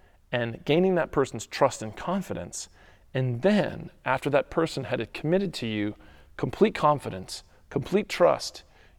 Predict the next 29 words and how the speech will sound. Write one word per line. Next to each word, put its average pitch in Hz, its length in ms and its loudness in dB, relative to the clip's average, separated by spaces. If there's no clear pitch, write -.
you'd 139 180 -4
kill 226 200 8
them 113 200 -4
and 143 160 2
you'd 170 160 4
eat 247 220 2
them. - 160 -6
But 175 420 8
you'd 139 200 -4
kill 160 220 6
them 131 260 -2
slowly 170 640 6
so - 240 -2
that 127 180 0
you 127 120 -2
could 120 140 -8
watch 151 540 4
them 90 260 -8
in 135 100 0
their 123 140 -2
horror 165 720 4
at 135 120 0
the 139 60 -2
fact 135 520 4
that 135 100 -6
you 139 200 0
were 147 100 0
killing 226 400 2
them. 117 180 -14